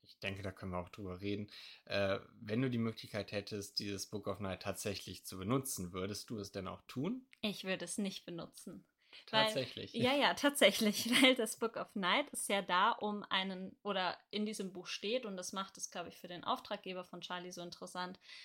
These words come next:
Speaker 2: dass es einen Blight erschaffen kann. Und das Wort hast du eben schon in den Mund genommen. Blights sind tatsächlich Schatten, die eine eigene Kontrolle übernommen, also die, die, die selbst die Kontrolle übernommen haben. Ansonsten ist es ja bei dieser Schattenmagie so,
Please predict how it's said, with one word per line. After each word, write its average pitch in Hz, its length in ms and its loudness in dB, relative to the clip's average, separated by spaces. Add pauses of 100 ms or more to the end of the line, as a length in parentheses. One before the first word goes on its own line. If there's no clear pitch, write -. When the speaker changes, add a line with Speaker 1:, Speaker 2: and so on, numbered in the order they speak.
(120)
Speaker 2:
dass 185 240 -2
es - 180 -8
einen 180 260 0
Blight 196 360 4
erschaffen - 560 -6
kann. - 360 -12
Und - 180 -14
das - 160 -16
Wort - 200 -12
hast 190 140 -10
du - 60 -8
eben 208 160 -2
schon 190 160 -4
in 185 120 -4
den 190 120 -2
Mund 208 200 -2
genommen. 247 380 0
Blights 202 500 4
sind 220 400 0 (340)
tatsächlich 220 720 -2
Schatten, 311 720 0 (380)
die 220 240 -2
eine 208 280 4
eigene 214 300 2
Kontrolle 214 640 -2
übernommen, 170 640 -6
also 185 200 -6
die, 170 180 -14
die, 170 240 -14
die 196 140 -6
selbst 214 340 0
die - 80 -14
Kontrolle 196 420 -2
übernommen 170 500 -4
haben. 180 180 -6
Ansonsten 180 420 -8
ist 190 140 -12
es 185 100 -10
ja 185 120 -8
bei 190 120 -4
dieser 180 240 -10
Schattenmagie 190 640 -4
so, 185 240 -6